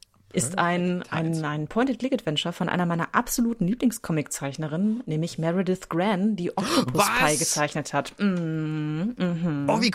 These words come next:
Speaker 2: cool.
Speaker 1: Mhm.
Speaker 2: Die mag ich auch
Speaker 1: Mhm.
Speaker 2: sehr, sehr gerne.
Speaker 1: Die ist toll. Das Spiel, äh, hat seine Schwierigkeiten, das nehme ich schon mal vorweg, ist aber wunderhübsch, äh, ge-, geschrieben und gezeichnet.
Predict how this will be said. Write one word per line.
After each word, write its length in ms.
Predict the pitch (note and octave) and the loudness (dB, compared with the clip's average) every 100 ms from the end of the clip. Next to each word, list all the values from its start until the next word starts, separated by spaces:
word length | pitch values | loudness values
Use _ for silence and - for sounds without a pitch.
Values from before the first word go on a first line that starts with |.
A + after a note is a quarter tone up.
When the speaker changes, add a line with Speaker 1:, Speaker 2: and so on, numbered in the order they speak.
| G3 | 2
Speaker 2:
cool. 420 | - C#3 F#2 F2 _ - | 4 2 2 -4 _ -2
Speaker 1:
Mhm. 180 | F3+ | 2
Speaker 2:
Die 80 | D#3+ | 4
mag 180 | D#3 D3+ | 4 4
ich 100 | G#2+ | 2
auch 40 | |
Speaker 1:
Mhm. 40 | G#2 | 2
Speaker 2:
sehr, 140 | G2+ | 2
sehr 140 | E2+ D#2+ | 0 -2
gerne. 240 | F2 - - _ _ _ - - | -4 -8 -12 _ _ _ -8 0
Speaker 1:
Die 80 | |
ist 120 | A3 - | 0 2
toll. 320 | A3+ E3 C4+ - - | 0 2 -2 -6 -2
Das 100 | F#3+ | -2
Spiel, 420 | - B3+ D4+ D#4 - _ _ - | 0 2 2 -2 -8 _ _ 0
äh, 160 | - - - - D#2 - - | 0 0 -12 -14 -14 -14 0
hat 260 | C4 C#4+ | 0 0
seine 400 | - A3 A#3 G#3+ | -2 2 2 0
Schwierigkeiten, 680 | - B3 C4 - D3 D3 G#3+ F4+ | 0 0 0 -2 -4 2 0 0
das 140 | F#3 F3+ | -2 -2
nehme 120 | E3+ | -2
ich 140 | - | -4
schon 140 | - F3 | -4 -4
mal 60 | |
vorweg, 380 | D#3+ D#3+ G3+ - - | -2 0 0 0 -4
ist 160 | G#3 | -2
aber 400 | G3 G3 G3 G3 - | 2 2 2 0 -6
wunderhübsch, 840 | E3+ - F3+ A#3 B3+ A3+ A3 - - | -10 -8 0 0 2 0 -4 -8 -4
äh, 100 | F#3+ | -4
ge-, 320 | F#3 F3+ F3+ F3 | 0 0 0 -4
geschrieben 540 | - F3+ - G#3+ G3+ | -8 -6 0 2 2
und 100 | E3 | -2
gezeichnet. 480 | - - C3+ - - | -4 -4 -4 -6 -12